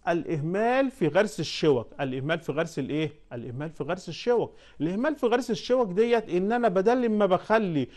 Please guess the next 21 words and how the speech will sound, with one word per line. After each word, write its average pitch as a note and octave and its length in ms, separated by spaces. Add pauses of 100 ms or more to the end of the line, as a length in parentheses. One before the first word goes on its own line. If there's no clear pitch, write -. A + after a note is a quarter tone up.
(200)
الش-، - 340
الشوكة G3+ 800
رأسية، B3 680 (240)
تمام، G3+ 280
ورحت F3+ 260
جيت G#3 200
وأنا G#3+ 240
إيه؟ G#3+ 260
وأنا G3+ 240
مخنوق G#3 280
من A3 100
الحركة G3+ 380
دوت A3 220
رحت D3 200
حطيتها G3 520 (300)
على D#3 260
الأرض F3+ 340
دوت، F#3+ 380
ما E3 80
ثبتهاش D#3+ 720
حلو، F#3 240